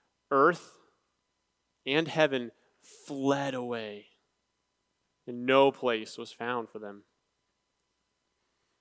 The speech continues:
At the final judgment where, where God determines who is in the book of life and, and who is not, this world we're standing on will rapidly flee from God in order to make room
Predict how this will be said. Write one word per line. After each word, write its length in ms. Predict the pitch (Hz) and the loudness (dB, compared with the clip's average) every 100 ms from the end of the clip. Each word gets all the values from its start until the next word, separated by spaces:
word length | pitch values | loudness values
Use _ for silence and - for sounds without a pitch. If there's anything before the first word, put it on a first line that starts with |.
| - | -6
At 100 | 120 | -2
the 80 | 123 | 2
final 340 | 151 151 147 | 6 8 6
judgment 380 | 139 151 147 147 | 6 4 4 2
where, 260 | 135 131 - - _ | 4 4 2 -18 _
where 120 | 135 | -8
God 200 | 131 147 | 4 6
determines 540 | 156 143 151 147 139 127 | 6 2 0 2 0 -2
who 220 | - 156 | -8 -4
is 120 | 160 | -4
in 80 | 156 | -4
the 80 | 151 | -4
book 260 | 135 147 | -4 -4
of 120 | 139 123 | -2 2
life 340 | 131 160 - | 4 2 -2
and, 160 | 123 110 _ _ | -12 -12 _ _
and 80 | 120 | -8
who 120 | 127 | -4
is 100 | 123 | -4
not, 340 | 123 123 151 - _ _ _ _ _ _ _ _ _ _ - | 2 4 4 0 _ _ _ _ _ _ _ _ _ _ -8
this 160 | 127 | -6
world 320 | 123 147 175 | 4 6 8
we're 120 | 151 143 | 6 2
standing 460 | - 156 165 156 | 0 0 2 2
on 220 | 139 131 | 2 2
will 260 | 127 127 127 | 2 0 -2
rapidly 640 | 151 170 165 160 156 151 139 | -6 0 0 0 0 0 -2
flee 400 | - 160 151 131 | -4 -2 0 -2
from 260 | - 151 | -2 -2
God 340 | 143 143 127 117 - _ _ _ _ _ - | 4 6 6 2 -16 _ _ _ _ _ -14
in 60 | |
order 180 | 135 135 | -8 -4
to 60 | 131 | -4
make 360 | 127 156 147 | 0 0 -2
room 440 | 131 139 147 127 | -4 -2 0 -2